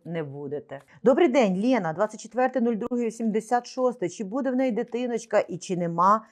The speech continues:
магічного впливу? А в неї вже давно мала бути дитиночка. Ну, але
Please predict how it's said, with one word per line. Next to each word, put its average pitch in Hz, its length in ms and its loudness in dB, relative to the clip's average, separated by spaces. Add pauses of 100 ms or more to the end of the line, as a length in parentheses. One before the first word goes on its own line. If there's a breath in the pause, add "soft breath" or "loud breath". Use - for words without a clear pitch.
(200 loud breath)
магічного 190 880 -2
впливу? 190 840 0 (1200 loud breath)
А 196 100 4
в 202 60 0
неї 262 220 2
вже 240 120 -6
давно 254 300 -2
мала 151 220 -4
бути 147 300 -10
дитиночка. 147 680 -14 (840 soft breath)
Ну, 208 340 2
але 190 240 4